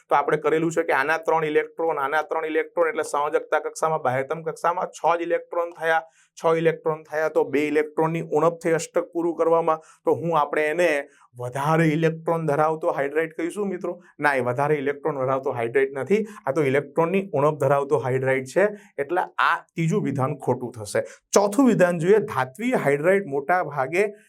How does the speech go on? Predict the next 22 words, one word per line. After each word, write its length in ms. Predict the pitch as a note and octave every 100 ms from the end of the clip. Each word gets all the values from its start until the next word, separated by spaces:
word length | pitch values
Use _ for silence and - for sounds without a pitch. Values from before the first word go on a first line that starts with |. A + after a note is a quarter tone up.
| _
બિન 560 | C3 B2 D#3 D4 D4 -
તત્વયોગમિતીય 1000 | G#3 G3+ F#3+ F3+ D#3 D3 C3 B2 B2+ A#2+
હોય, 360 | A2 G2 A#2 A2+ D#3
એ 60 |
વિધાન 320 | F#3 F3+ F3 G3+
બી 80 |
મિત્રો 300 | G#3+ E3 -
સાચું 380 | D#3+ C3 A2+ B2+
છે. 120 | B2 A#2+ - _ -
ધાત્વીય 400 | C#3 C3+ E3+ E3
હાઇડ્રેટ 400 | C#3 C#3 D3 C#3+
જે 140 | F3+
છે 120 | G#3+
ડી 160 | G3+ B2+
વિભાગના, 460 | B2+ C3+ C3+ C#3+ D3+
એને 160 | D3
આપણે 180 | C#3 D3
બિન 260 | C3+ D3+ D#3
તત્વયોગી 640 | D3+ - D#3 D3 C#3+ D3+ D3+
મિતિ 260 | D3+ C#3+ D3
હાઇડ્રેટ 380 | C3+ C3+ C#3+ C#3
કહીએ, 260 | G#3 G3+